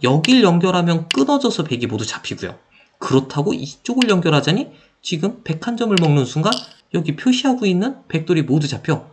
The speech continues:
흑이 성공이 됩니다. 자, 이번 영상의 정답, 그 첫 수, 실전이라면 아마도 이곳이나 끊는 수를 먼저 생각하셨을 거예요. 하지만 이 문제의 정답은 바로 어디였습니까? 이곳에서 단수를 치는 거였고요.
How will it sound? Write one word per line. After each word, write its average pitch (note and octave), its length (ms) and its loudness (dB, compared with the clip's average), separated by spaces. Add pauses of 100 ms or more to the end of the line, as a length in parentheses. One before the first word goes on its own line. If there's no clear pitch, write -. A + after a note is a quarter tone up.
흑이 B2+ 440 -4 (120)
성공이 B2 440 -6
됩니다. A2+ 580 0 (260)
자, - 200 -8
이번 G#3 380 2
영상의 C#3 440 2
정답, - 540 -6 (160)
그 D3+ 120 -8
첫 A3 140 -2
수, A2+ 340 -4 (280)
실전이라면 B3+ 1040 0
아마도 D3+ 640 0 (240)
이곳이나 D3 760 -2 (100)
끊는 C#4 320 2
수를 F#3+ 180 -4
먼저 G#2+ 220 -2
생각하셨을 E3 580 -4
거예요. G2 240 -4 (220)
하지만 F3 500 -4 (240)
이 B2 140 -4
문제의 C3 400 2
정답은 G#2+ 400 -6
바로 G#2 200 -6
어디였습니까? G2+ 680 -6 (240)
이곳에서 G#3 420 0
단수를 A2+ 320 -8
치는 G#3+ 240 -6
거였고요. D3 460 0